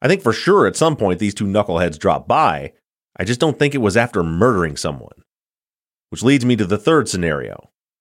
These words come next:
the state's theory. Adnan killed Hay. He called Jay to come see the body. They then moved the car and ditched it.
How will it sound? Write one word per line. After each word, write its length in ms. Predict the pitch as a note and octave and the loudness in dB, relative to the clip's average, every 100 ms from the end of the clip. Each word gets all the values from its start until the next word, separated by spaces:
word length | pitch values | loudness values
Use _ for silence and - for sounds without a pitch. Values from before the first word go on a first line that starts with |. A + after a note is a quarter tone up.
| _ - | _ -8
the 100 | F#2+ | -6
state's 380 | - A2 F2+ | 0 -2 -2
theory. 400 | - C#2 G#1+ - _ _ _ _ _ _ _ _ - | -8 -10 -10 -20 _ _ _ _ _ _ _ _ -2
Adnan 500 | A2 D3 C3+ G#2+ E2+ | 0 2 2 0 0
killed 300 | D#3+ G#3 C3 | 2 2 2
Hay. 340 | E2+ D2 - _ _ _ _ _ _ | 0 -2 -10 _ _ _ _ _ _
He 60 | D#2 | -4
called 280 | B2 C#3+ | 0 0
Jay 160 | A2 A#2+ | 2 2
to 80 | B2 | 2
come 160 | B2 | 0
see 140 | A#2 C3+ | 0 -2
the 80 | B2 | 0
body. 480 | F2 C#2+ E2 A#2+ _ _ _ _ _ | 0 -2 -4 -10 _ _ _ _ _
They 100 | E2+ | -2
then 240 | F2+ C3+ G#2+ | 0 2 2
moved 280 | G#2 C3+ | 2 2
the 80 | C#3+ | -2
car 400 | - G#2+ F#2+ F#2+ | 0 2 4 2
and 220 | G2+ A2+ | 0 -2
ditched 260 | G2 E2+ - | -2 -2 -2
it. 200 | A2 - | -6 -6